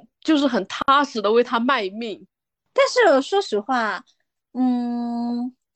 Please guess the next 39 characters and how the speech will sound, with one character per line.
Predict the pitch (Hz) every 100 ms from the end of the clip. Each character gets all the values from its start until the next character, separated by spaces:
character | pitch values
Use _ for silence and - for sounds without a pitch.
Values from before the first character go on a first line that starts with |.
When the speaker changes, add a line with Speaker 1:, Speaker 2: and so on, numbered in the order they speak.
| _ _
Speaker 2:
她， | - 415 349 139 254 -
就 | 349 320
文 | 226 220 311
姐， | 285 202 175 139 - _ _ _ _ _ _ _ _ _ -
就 | 302
是， | 277 262 233 240 _ _ _ _ _ _ _ _ _ _ _ _ _
她 | 381
就 | 381 403
是 | 330 285
那 | 262 277
种 | 226 196 185 196
会 | 330
给 | 320 233 170
个 | 175 185
巴 | 196 254 269
掌 | 240 175
再 | 240 233 202 _ _
给 | - 202 160 _ _ _ _ _
颗 | - 254 254
枣 | - - - -
的 | 147
那 | 190 185
种 | - -
人。 | 117 127 104 - _ _ _ _ _ _ _ _ _ _ _ _ _
Speaker 1:
是 | -
啊， | 269 220
她， | 240 269 262 233
因 | 254
为 | 285 277
她 | 277
有 | 208
这 | 202
个 | 202
能 | 165
力 | 220
给 | 220 165
你 | 185
枣 | 185 165
啊。 | - 165